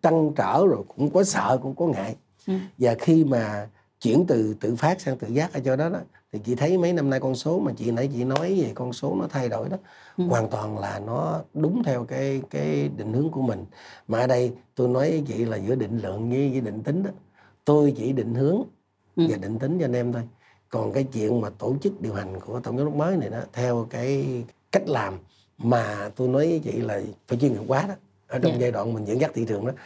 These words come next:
Speaker 1: thì
Speaker 2: Dạ.
Speaker 1: phải là chuyên nghiệp hóa. Thì cái cơ cấu nó thay đổi,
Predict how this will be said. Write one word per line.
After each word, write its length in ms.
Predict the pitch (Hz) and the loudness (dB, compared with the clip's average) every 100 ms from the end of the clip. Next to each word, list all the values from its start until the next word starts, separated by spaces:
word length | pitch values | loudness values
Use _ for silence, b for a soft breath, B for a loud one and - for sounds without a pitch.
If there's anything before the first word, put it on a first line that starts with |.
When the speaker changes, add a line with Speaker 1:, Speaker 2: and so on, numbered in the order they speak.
| B | B
Speaker 1:
thì 140 | 165 | 2
Speaker 2:
Dạ. 60 | 107 | 2
Speaker 1:
phải 160 | - 107 | 0 -2
là 140 | 123 | -2
chuyên 200 | 98 117 | 0 -2
nghiệp 100 | 101 107 | -2 -4
hóa. 200 | 123 143 - B B B B | -4 -4 -8 B B B B
Thì 280 | - 123 113 B B | 2 4 4 B B
cái 120 | 170 175 | 0 4
cơ 200 | 175 165 131 | 6 6 6
cấu 280 | 156 233 269 | 4 4 2
nó 100 | 175 | 2
thay 180 | 156 127 | 4 4
đổi, 240 | 104 139 | 2 -2